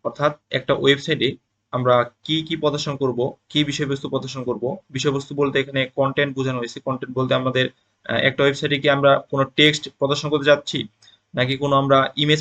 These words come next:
প্রদর্শন করতে যাচ্ছি, নাকি অডিও, নাকি ভিডিও প্রদর্শন করতে যাচ্ছি, ঠিক আছে, সেইটাই বিষয়বস্তু হিসেবে সেটাকে বোঝানো হয়েছে। এবং গঠন প্রদর্শন, প-, প্রদর্শন, প্রদর্শন করে। গঠন মানে ওয়েবসাইটটা আসলে, আহ, গঠনটা কেমন হবে,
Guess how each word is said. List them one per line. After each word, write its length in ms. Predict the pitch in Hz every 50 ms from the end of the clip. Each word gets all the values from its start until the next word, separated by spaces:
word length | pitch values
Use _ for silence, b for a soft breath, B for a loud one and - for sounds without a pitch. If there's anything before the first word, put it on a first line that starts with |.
| -
প্রদর্শন 280 | 147 147 147 147 147 151
করতে 200 | 147 151 139 147
যাচ্ছি, 200 | 147 147 147 - 143
নাকি 220 | 135 135 131 139 - - 143
অডিও, 220 | 139 139 147 151 147
নাকি 180 | 143 143 139 143
ভিডিও 280 | 131 135 135 131 143 147 131
প্রদর্শন 280 | 139 135 139 - 143 143
করতে 200 | - 143 135 135 139
যাচ্ছি, 260 | 139 139 - - 135 107 104 _ _ _ _ _ _
ঠিক 140 | - 135 143 151
আছে, 140 | 151 147 113 101 - _ _ _ - -
সেইটাই 360 | - 135 131 131 143 156 - 202 - -
বিষয়বস্তু 460 | 131 131 127 139 135 127 127 127 131
হিসেবে 240 | 123 117 131 123 135 151
সেটাকে 340 | 147 - 139 - 131 123 131 123
বোঝানো 220 | 123 117 123 120 117
হয়েছে। 260 | 117 117 113 113 110 107 _ b b b b b b b
এবং 160 | - 131 135 135 120 135
গঠন 200 | 139 143 151 151
প্রদর্শন, 300 | 139 143 139 139 139 147 139 139 _ _ _ _ _ -
প-, 160 | 135 127 - -
প্রদর্শন, 340 | 131 131 131 135 - 156 135 -
প্রদর্শন 260 | 139 131 131 127 127 123
করে। 140 | 113 113 113
গঠন 240 | 120 131 127 147 147 143
মানে 120 | 147 156 180 - _ -
ওয়েবসাইটটা 380 | 139 139 147 147 156 151 - 151 151
আসলে, 220 | 151 - 143 147 147 147 - _ _ _ _ _ _ -
আহ, 180 | 139 123 123 127 - - 135
গঠনটা 480 | 127 135 135 135 147 151 156 151 - 156
কেমন 240 | 151 143 139 135 127 120
হবে, 160 | 117 104 -